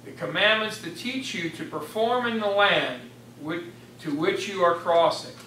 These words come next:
You can't perform in the land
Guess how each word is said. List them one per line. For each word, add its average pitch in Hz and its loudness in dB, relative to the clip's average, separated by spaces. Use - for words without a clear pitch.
You 156 -10
can't 254 2
perform 226 2
in 202 -2
the 185 -2
land 185 4